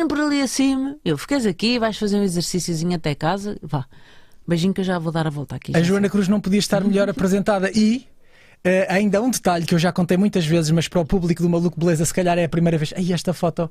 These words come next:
Speaker 1: Isto foi num fim de semana da R F M, que ainda fomos fazer uma prainha à rábida. Não brincas.
Speaker 2: Isto já foi há muito. Esta foto diz vinte e sete de novembro de dois mil e vinte, mas foi tirada para aí em dois mil e treze.
Speaker 1: Sim, sim, sim.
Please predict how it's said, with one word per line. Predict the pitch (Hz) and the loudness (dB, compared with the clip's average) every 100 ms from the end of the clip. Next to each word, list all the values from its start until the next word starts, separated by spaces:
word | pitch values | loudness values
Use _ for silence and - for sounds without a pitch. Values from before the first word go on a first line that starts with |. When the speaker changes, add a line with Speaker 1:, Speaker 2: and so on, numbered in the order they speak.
| - | -8
Speaker 1:
Isto | - - | -14 -4
foi | 190 | 0
num | 185 | 0
fim | 202 | 0
de | 190 | 0
semana | 196 190 190 | 0 0 0
da | 185 | 0
R | 175 | 0
F | 175 185 | -2 0
M, | 196 | -2
que | 208 | 0
ainda | 208 170 | 0 0
fomos | - 170 160 | 0 -2 0
fazer | 185 180 | 0 2
uma | 190 196 | 0 0
prainha | 202 196 202 214 | 0 0 0 0
à | 220 | 0
rábida. | 220 214 185 180 185 170 | 0 0 0 0 -2 0
Não | 185 170 | 0 0
brincas. | 156 151 156 143 - - | 0 -2 -4 -6 -8 -8
Speaker 2:
Isto | 143 - | -8 -4
já | |
foi | 147 170 | -2 2
há | 156 | 4
muito. | 170 175 185 | 4 2 0
Esta | 190 - 185 | 0 0 0
foto | 208 190 175 | 0 0 2
diz | 180 | 2
vinte | 156 170 | 2 0
e | |
sete | 196 180 | 0 0
de | |
novembro | 175 175 165 | 2 2 2
de | |
dois | 175 | 2
mil | 165 180 | 2 2
e | 180 | 4
vinte, | 196 226 | 2 2
mas | 185 | 0
foi | - 180 | 2 0
tirada | 185 185 190 190 | 2 2 2 0
para | 202 | 0
aí | 190 196 | 2 2
em | |
dois | 180 190 160 | 2 2 4
mil | 196 | 2
e | 220 | 2
treze. | 214 180 151 135 123 | 2 0 2 -2 -2
Speaker 1:
Sim, | 196 175 | -2 -2
sim, | 170 147 151 | -2 -4 -6
sim. | - 139 | -6 -8